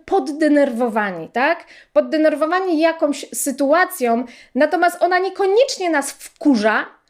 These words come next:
bardziej się boimy, tak? Bardziej traktujcie to właśnie na poziomie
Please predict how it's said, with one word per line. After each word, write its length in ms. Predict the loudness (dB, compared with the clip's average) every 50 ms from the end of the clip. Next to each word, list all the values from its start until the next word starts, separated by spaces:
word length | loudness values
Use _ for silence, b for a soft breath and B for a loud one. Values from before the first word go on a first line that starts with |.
| b b b b b b b
bardziej 480 | 0 2 2 2 2 0 0 -2 -2
się 180 | -2 -2 -2 -2
boimy, 600 | 0 0 2 2 2 2 2 0 0 -2 -2 -2
tak? 360 | 0 0 0 0 -2 -4 -6
Bardziej 460 | -2 0 2 2 2 2 0 -4 -4
traktujcie 640 | -2 0 -2 -2 -2 -2 0 0 0 0 0 -2 -2
to 180 | 0 -2 -2 0
właśnie 440 | 0 0 0 0 0 -2 -2 0
na 120 | 0 0 0
poziomie 480 | 0 0 0 2 2 0 0 0 -2